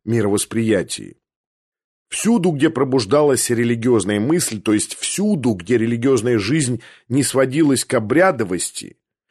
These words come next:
люди приходили к выводу о том, что всё многообразие бытия имеет единый исток.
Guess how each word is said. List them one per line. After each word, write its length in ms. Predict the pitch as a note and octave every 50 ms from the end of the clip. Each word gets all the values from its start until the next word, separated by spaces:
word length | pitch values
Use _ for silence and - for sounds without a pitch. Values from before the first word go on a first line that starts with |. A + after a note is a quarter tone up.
| - - -
люди 340 | A#2+ B2+ E3+ G3+ G#3+ E3 G#3
приходили 500 | - - E3 D#3+ F3 E3 D3+ E3+ F3 F3
к 100 | - A#2
выводу 380 | C3+ E3 F3+ D#3 D#3 C#3+ D3+ D3
о 60 | C#3
том, 280 | C#3 - F3 E3+ D#3
что 380 | A#2+ - - - D#3 D3 A2 - _
всё 280 | - - - - E3+ E3
многообразие 800 | D#3 C#3 C3 B2 A#2+ B2 A#2 A2 A#2 C3 C3+ B2 G2 G#2 G#2+ G2+
бытия 640 | F#2+ F#2+ G2+ - - G#2 A#2 C#3 E3+ F3 D#3 - - _ _ _ _ _ _
имеет 540 | - C3+ C#3 C#3+ D#3+ F3+ F3+ F3+ E3+ E3 -
единый 560 | A#2 A#2+ C#3 D3+ B2+ B2+ E3+ E3+ E3+ D#3+ D#3+
исток. 480 | D3+ - - - C3 G#2+ - - - _